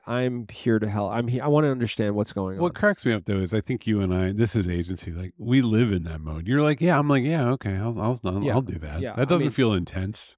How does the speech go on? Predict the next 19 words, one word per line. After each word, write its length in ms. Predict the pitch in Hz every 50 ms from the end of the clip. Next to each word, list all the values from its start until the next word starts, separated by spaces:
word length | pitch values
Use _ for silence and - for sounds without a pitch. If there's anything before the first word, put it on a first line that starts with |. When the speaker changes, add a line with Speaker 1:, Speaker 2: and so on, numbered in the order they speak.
| - -
Speaker 1:
it 140 | - 185 196
doesn't 260 | 202 196 180 185 170
feel 120 | 147 143 120
intense. 300 | 110 110 110 101 104 107 104 - _
And, 140 | 165 165 165
and, 240 | - - 190 185 - _
and 120 | 185 185
the 80 | 185 175
truth 220 | - - 233 196 202
is 100 | 151 135
that 180 | 160 160 175 160
early 320 | 131 151 156 160 165 156
hustle, 500 | 127 127 131 127 - - 170 165 175 170
and 80 | 156 156
the 60 | 156
superhuman 600 | - - - 202 - - 180 160 175 170 170 160
founder 440 | - - 156 147 147 143 139 135 123
would, 160 | 123 127 117
like, 240 | 123 117 110 -